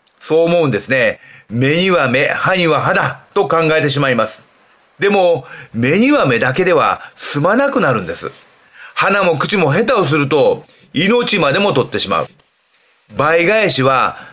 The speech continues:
ドラマでは気持ちの良いことであったとしても、あってはならない世界なんですね。私たちは自制心を失いやすい存在です。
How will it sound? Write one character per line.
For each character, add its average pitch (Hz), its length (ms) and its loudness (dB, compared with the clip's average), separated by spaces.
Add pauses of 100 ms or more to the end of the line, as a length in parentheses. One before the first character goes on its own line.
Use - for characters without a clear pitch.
(120)
ド 135 200 0
ラ 233 160 2
マ 196 160 2
で 165 100 0
は 190 220 2
気 165 120 -6
持 170 160 2
ち 170 120 -2
の 170 140 0
良 131 120 2
い 131 60 -2
こ 170 120 0
と 151 120 -2
で 120 100 0
あ 101 60 2
っ - 100 -6
た 160 140 -2
と 131 100 0
し - 100 -2
て 165 120 0
も、 151 400 2 (480)
あ 156 160 0
っ 135 160 -10
て 254 120 0
は 180 160 2
な 127 220 2
ら 175 100 2
な 160 120 0
い 117 80 -2
世 123 120 0
界 95 160 0
な 78 120 -2
ん 76 40 -8
で 78 80 -8
す - 80 -14
ね。 107 360 -2 (960)
私 160 320 0
た 151 100 0
ち 110 80 -2
は 101 320 2 (300)
自 113 240 -4
制 196 260 0
心 117 320 0
を 127 380 0
失 226 540 0
い 196 120 0
や 202 140 0
す 220 160 -2
い 220 60 0
存 135 300 0
在 110 160 0
で - 120 -4
す。 - 160 -14